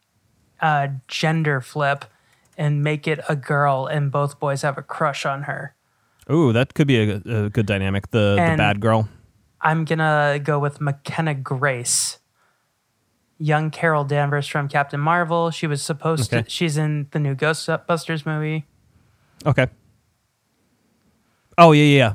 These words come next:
Speaker 2: Yep. No, I know who you mean. Yeah, it's a pretty good call. Um, is she? Was she in A Silent Place too?
Speaker 1: Um, A Quiet Place, you mean?
Speaker 2: Oh, yeah, Quiet, <laughs> Silent
Speaker 1: No,
Speaker 2: Place. A Quiet
Speaker 1: that girl
Speaker 2: Place.
Speaker 1: is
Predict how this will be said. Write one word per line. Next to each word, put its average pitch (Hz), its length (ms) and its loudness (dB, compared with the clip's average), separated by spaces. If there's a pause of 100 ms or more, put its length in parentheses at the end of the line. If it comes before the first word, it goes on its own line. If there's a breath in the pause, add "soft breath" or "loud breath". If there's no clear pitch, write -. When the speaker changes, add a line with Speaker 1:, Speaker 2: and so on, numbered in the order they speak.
Speaker 2:
Yep. 135 180 4 (300)
No, 120 100 -2
I 104 60 0
know 107 100 -2
who 104 80 -2
you 101 100 -2
mean. 95 200 -4 (640 soft breath)
Yeah, 151 100 4
it's 139 80 0
a - 40 -6
pretty 160 140 6
good 117 140 2
call. 101 240 2 (400 soft breath)
Um, 120 440 4 (200)
is 156 120 4
she? 220 580 -2
Was 160 140 2
she 196 120 0
in 180 80 2
A 156 40 0
Silent 170 300 -2
Place 170 240 -6
too? 170 220 -6 (1700)
Speaker 1:
Um, 156 580 0 (420)
A 160 80 -2
Quiet 160 380 -2
Place, 214 320 -6
you 220 60 -12
mean? 220 140 -10 (480)
Speaker 2:
Oh, 135 60 -4
yeah, 98 300 -2
Quiet, 120 280 0
<laughs> - 220 2
Silent 170 80 -2
Speaker 1:
No, 175 380 4
Speaker 2:
Place. 139 140 -6
A - 40 -6
Quiet 180 200 4
Speaker 1:
that - 40 -6
girl 196 180 2
Speaker 2:
Place. 160 160 0
Speaker 1:
is 170 60 0